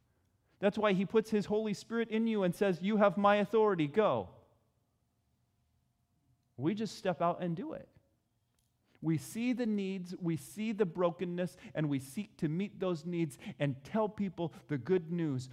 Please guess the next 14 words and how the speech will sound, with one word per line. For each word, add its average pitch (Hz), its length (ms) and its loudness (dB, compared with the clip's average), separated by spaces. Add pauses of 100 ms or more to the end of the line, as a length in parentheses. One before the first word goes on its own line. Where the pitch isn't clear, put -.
(140)
about 127 260 -2
the 123 80 -8
kingdom 147 380 -6
of 131 120 -8
heaven 113 300 -8
that 101 160 -8
has 104 160 -14
come. 90 260 -16 (1000)
That 143 240 -4
Jesus 180 420 -2
has 147 180 -4
come 143 380 -6
to 131 140 -10
restore 123 840 -12